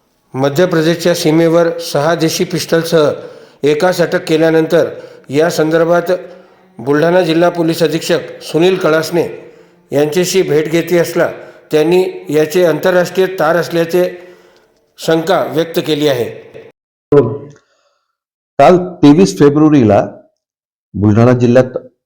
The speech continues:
Speaker 2: अ, सोनाळा पोलीस स्टेशनला एक गुप्त बातमी मिळाली की, अ, एक व्यक्ती काही संशयास्पद वस्तू घेऊन बॅगमध्ये चाललेला आहे.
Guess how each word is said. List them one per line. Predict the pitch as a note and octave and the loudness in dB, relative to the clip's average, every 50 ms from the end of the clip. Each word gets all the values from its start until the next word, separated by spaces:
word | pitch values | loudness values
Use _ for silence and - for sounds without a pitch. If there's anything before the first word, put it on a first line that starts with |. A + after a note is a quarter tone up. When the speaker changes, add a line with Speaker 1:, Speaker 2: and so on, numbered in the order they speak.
| _ - | _ -2
Speaker 2:
अ, | - G2 F#2+ F#2 | 0 2 2 0
सोनाळा | - - C3 B2+ B2+ C3+ C#3 C#3 | 0 0 2 4 6 6 6 6
पोलीस | C3 - - A2+ G#2+ G2+ | 4 4 2 -2 -2 -2
स्टेशनला | - - G#2+ F2+ - F#2+ F2 F2 F2 - _ _ _ _ _ _ _ - E2+ E2+ F2+ F2+ | -4 -6 -8 -8 -8 -8 -10 -12 -12 -16 _ _ _ _ _ _ _ -8 -4 0 2 4
एक | G2 G#2+ G#2 G#2 - - - - _ _ _ - G#2+ | 4 4 2 0 -4 -14 -20 -20 _ _ _ -6 -2
गुप्त | A2 B2 B2+ C3+ C3 C3 | 2 2 2 2 2 2
बातमी | A#2+ B2 A2+ - C#3+ C3 | 4 4 4 2 0 -2
मिळाली | A#2+ A#2+ A#2 A2 A#2 B2 A#2+ | 0 2 2 2 2 0 -2
की, | A#2 B2 B2 A#2 A#2 A2 G#2 - - - - - _ _ _ _ _ _ _ _ _ _ _ - | -2 -2 -2 0 0 -2 -4 -6 -10 -20 -20 -20 _ _ _ _ _ _ _ _ _ _ _ 2
अ, | F2+ F2+ F#2 F#2 F2+ - - - - _ _ _ _ G2 | 4 6 6 6 4 2 -2 -8 -18 _ _ _ _ -4
एक | A2+ A2+ A2+ A2+ | -2 -2 0 0
व्यक्ती | G#2+ A2 - - A#2+ B2+ A#2 | 0 0 0 0 -2 -2 0
काही | A#2 A#2+ G#2+ G#2 G#2 A2+ A2+ G#2+ G2+ - - - - - - - - G#2+ | 2 2 2 2 2 0 0 -2 -2 -4 -10 -16 -20 -20 -16 -12 -12 -8
संशयास्पद | - G#2+ G#2 G#2 - A#2+ G#2+ G2+ - - - | -4 -4 -4 -2 0 0 -2 -2 -2 0 0
वस्तू | A2+ A2+ G#2+ G2 - - - A#2 G#2 | 0 2 0 -2 -2 -2 -2 -2 0
घेऊन | G2 G#2+ A2 G#2+ | 2 2 0 2
बॅगमध्ये | F#2 F#2 F#2 F#2+ G2 G2+ G2 G2+ G2+ | 2 2 2 2 2 0 0 0 -2
चाललेला | G2+ F#2+ F#2 F#2+ G#2+ A2 G2+ F2 | 0 0 0 2 2 0 0 -2
आहे. | - | -4